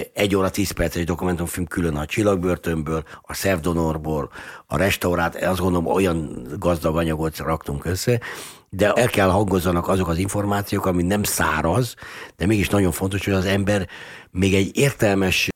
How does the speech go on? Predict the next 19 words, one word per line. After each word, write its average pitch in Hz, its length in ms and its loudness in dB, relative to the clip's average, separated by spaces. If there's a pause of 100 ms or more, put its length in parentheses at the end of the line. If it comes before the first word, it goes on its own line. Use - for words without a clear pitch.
intellektuális 110 460 2
közegben 92 480 2
élő 92 220 4
ember 92 280 4
se 90 200 2
tud 82 220 0
arról, 78 420 0
hogy 71 240 -8
a 76 100 -4
szervdonornak 80 1400 -2
a 82 40 0
hátterében 85 760 2
milyen 90 260 2
munka 110 340 2
van, 113 180 0
és 98 260 -2
maga 98 360 2
az, - 180 -2
hogy, 95 180 -2